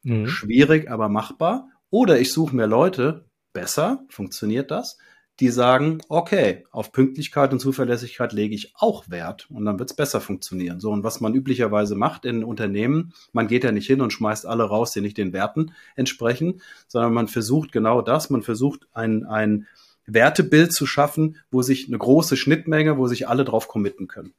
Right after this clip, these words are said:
Speaker 2: Da landet man oft bei solchen Sachen, zum Beispiel so, ähm,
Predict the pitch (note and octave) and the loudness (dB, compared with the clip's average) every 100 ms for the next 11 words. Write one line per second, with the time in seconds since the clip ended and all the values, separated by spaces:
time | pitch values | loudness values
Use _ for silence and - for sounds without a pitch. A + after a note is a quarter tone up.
0 | _ G#2 G#2 A2+ C3 C3 A2+ - C3+ - | _ -8 0 2 2 0 -4 0 -2 2
1 | B2+ A#2 A#2 B2 G2 G#2 - A2 G#2 A2 | 0 2 2 0 -2 -4 -2 -6 -6 -10
2 | - A2 G#2+ G#2+ G#2 - - - _ - | -8 -8 -4 -6 -6 -18 -20 -20 _ -18
3 | G#2 A#2 G#2+ G2+ | -10 -6 -4 -4